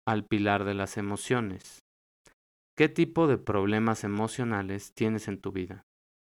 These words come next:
¿Estás de acuerdo en que si tienes una vida social e íntima estable, pacífica, tu vida se vuelve más feliz y con una perspectiva para el futuro?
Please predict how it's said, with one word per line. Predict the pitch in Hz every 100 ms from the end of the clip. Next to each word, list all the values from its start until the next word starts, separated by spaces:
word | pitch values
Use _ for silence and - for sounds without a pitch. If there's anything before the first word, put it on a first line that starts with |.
| _ _ _ - - _ -
¿Estás | - 131 127
de | 131
acuerdo | 131 117 110 104 110 - -
en | 104
que | 98 98
si | 104
tienes | - 110 110 113
una | 110
vida | 107 107 107
social | 104 95 - 101 98 - -
e | 101
íntima | 104 120 117 107 95 90
estable, | 90 - 117 113 98 92 110 _ _ -
pacífica, | 101 - 131 131 107 - 95 98 135 _ _ _ _ -
tu | 110
vida | 113 123 127
se | 127
vuelve | 104 107 107 104
más | 107 -
feliz | 120 117 101 104 - - _ _ _ -
y | 110
con | - 107
una | 117 123 123
perspectiva | 107 101 - 98 _ 117 113 110 -
para | 95
el | 95
futuro? | - 98 - 107 104